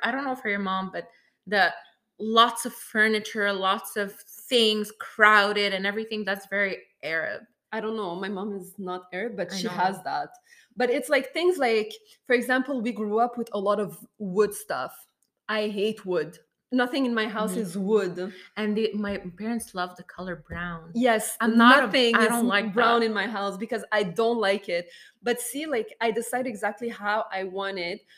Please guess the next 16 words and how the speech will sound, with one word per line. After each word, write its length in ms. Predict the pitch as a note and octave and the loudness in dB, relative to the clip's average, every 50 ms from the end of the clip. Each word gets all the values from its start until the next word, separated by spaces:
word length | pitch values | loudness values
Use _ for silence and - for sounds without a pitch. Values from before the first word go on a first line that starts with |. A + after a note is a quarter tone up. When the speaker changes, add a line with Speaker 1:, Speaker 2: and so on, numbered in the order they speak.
| _ _ | _ _
Speaker 2:
Whereas 280 | - A3 A3+ A3 A3+ A3 A3 - | -2 2 2 2 2 2 -2 -4
if, 140 | C4 C#4 - | -6 -2 0
for 100 | - B3 | 0 0
example, 460 | A#3 G#3 A#3 A#3 A#3+ A#3+ B3 G#3+ - | 0 2 0 0 0 0 -4 -6 -4
I 80 | - G#3+ | -4 -4
move, 300 | G#3 G#3 A3 A3+ A3+ A3 - - | -2 -2 -2 -4 -4 -6 -8 -8
like, 160 | A3+ A3 F#3+ | -8 -6 -4
I 80 | G#3 G#3+ | -4 -4
moved 260 | G#3+ A3 B3 G#3 G3 | -2 -2 -4 -4 -6
right 320 | G#3 F#3 F#3 G#3 A3 A#3 | -6 -4 0 0 2 2
away 200 | A#3 A#3 G3+ A3+ | 0 0 -2 -2
with 180 | A3+ F#3+ G3 G3 | -2 -4 -6 -6
my 140 | G#3 G3 F#3+ | -6 -8 -8
spouse, 580 | - - - C#4+ C4+ A3 G3+ G#3+ B3 A#3+ - | -8 -4 -2 0 0 2 0 -2 -4 -6 -8
with 160 | - G3+ G3+ - | -10 -10 -8 -8
my 140 | F#3 F#3+ | -8 -8